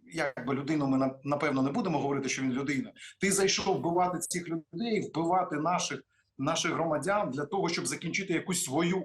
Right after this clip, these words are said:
уявну війну. Ви розумієте, що ми не можемо сьогодні, і це треба повторювати, тому що періодично з'являються оці контексти, а може ми з Росією якось, це ж сусіди, ми ж там будемо за столом переговорів. Я вам скажу,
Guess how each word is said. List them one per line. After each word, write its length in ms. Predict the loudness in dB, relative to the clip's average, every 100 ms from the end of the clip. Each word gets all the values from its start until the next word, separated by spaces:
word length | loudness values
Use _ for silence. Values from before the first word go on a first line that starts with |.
| -6
уявну 460 | -4 0 0 -4
війну. 580 | -12 -14 -6 -2 -4 -6 _ _ _ -2
Ви 80 |
розумієте, 380 | 2 2 2 2
що 160 | 2 4
ми 140 | 4
не 120 | 4
можемо 480 | 4 4 4 2 -2
сьогодні, 580 | 0 0 2 2 2 0 -4 -6
і 60 | -2
це 140 | 0
треба 260 | 0 0 0
повторювати, 540 | -2 -2 0 0 -2
тому 160 | -4 -4
що 280 | -2 -2 -2
періодично 720 | 0 0 0 -2 -2 -4 -6
з'являються 580 | -4 0 0 0 -2
оці 220 | -6 -6 -4
контексти, 760 | -4 -2 -2 -2 -2 -4 -6 -8 -2
а 100 | 2
може 380 | 4 2 2 2
ми 160 | 4 4
з 140 | 2
Росією 640 | 2 2 2 2 4 4
якось, 360 | 4 2 0 -2
це 120 | 0
ж 100 | -2
сусіди, 600 | -2 -2 0 2 0 -4 -6 -4
ми 160 | 0 0
ж 160 | 0
там 280 | 0 0 0 -2
будемо 320 | -4 -2 -2
за 120 | -2
столом 380 | -2 0 0 0
переговорів. 600 | 0 0 2 2 2 2
Я 60 |
вам 120 | 0 0
скажу, 520 | -2 -2 0 -2